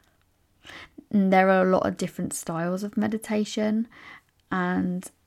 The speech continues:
I think sometimes if people have a negative first experience or even negative first couple of experience of it,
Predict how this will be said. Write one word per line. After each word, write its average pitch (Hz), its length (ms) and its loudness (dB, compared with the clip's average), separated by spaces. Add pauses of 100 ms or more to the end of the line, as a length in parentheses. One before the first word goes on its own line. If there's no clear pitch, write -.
(240)
I 190 80 -2
think - 240 -2
sometimes 190 560 0
if - 80 -10
people 202 300 -2
have 196 160 -6
a - 20 2
negative 180 800 0
first - 400 -4
experience - 840 -2
or 175 220 2
even 185 480 2
negative 185 440 0
first 175 280 -6
couple - 320 -2
of 175 100 -4
experience 165 580 -4
of 160 140 -8
it, 147 260 -8